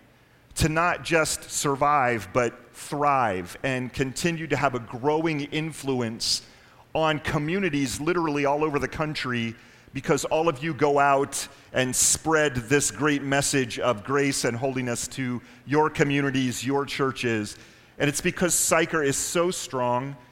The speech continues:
people are so committed to this ministry, the Holy Spirit is alive and well through the people of Sychar. And, and I'm excited about the ministry that you all are going to have when you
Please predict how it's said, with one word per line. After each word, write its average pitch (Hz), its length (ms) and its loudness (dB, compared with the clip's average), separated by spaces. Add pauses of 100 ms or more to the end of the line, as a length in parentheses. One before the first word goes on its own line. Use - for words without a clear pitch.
(240)
people 170 280 0
are 147 120 2
so 180 360 0
committed 147 540 -2
to 135 100 -4
this 127 240 -4
ministry, 135 520 -6
the 123 100 -2
Holy 151 240 -4
Spirit 131 540 0 (400)
is 127 160 4
alive 135 360 4
and 135 160 2
well 131 220 4
through 135 180 -2
the 113 60 -6
people 127 320 -4
of 110 80 -2
Sychar. 113 580 -2 (300)
And, 120 360 0
and 127 100 0
I'm 135 160 2
excited 123 720 0
about 110 380 0
the 110 60 -4
ministry 127 480 -4
that 104 180 -2
you 147 280 -2
all 127 220 2
are 113 60 0
going 123 320 0
to 107 80 0
have 107 500 2 (260)
when 120 320 0
you 135 380 -2